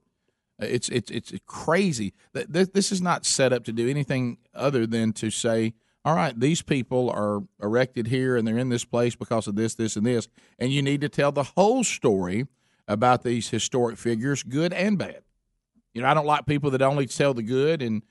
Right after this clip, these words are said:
I don't like the people that only tell the bad. Usually, history and the people in history are a lot more complicated than, than these little sitcoms that we try to put together in twenty minutes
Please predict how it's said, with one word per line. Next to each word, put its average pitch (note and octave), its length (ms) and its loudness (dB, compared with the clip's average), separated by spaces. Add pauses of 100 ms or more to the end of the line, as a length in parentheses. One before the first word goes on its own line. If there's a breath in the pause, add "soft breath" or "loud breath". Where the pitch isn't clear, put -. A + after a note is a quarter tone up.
(140)
I A2 80 -4
don't C3 140 0
like C3 160 0
the - 80 -20
people C3 240 -2
that C3 80 -4
only D3 180 -2
tell C#3+ 220 0
the C#3+ 80 -4
bad. C#3+ 400 -4 (280)
Usually, D3+ 840 0
history C#3 600 2
and B2 100 0
the A#2 60 -4
people D#3+ 320 0
in D#3+ 140 0
history B2 500 -2 (440)
are A#2 100 2
a B2 40 4
lot D#3 180 4
more D3+ 140 0
complicated B2 880 0 (180 soft breath)
than, B2+ 400 -2
than B2+ 200 2
these C3 240 0
little C3 240 0
sitcoms A#2 680 0
that G#2+ 60 -4
we B2+ 120 0
try B2+ 200 2
to G#2+ 40 -2
put B2+ 160 0
together A#2+ 280 0
in C#3 80 -4
twenty C3+ 240 -4
minutes D#3+ 420 -4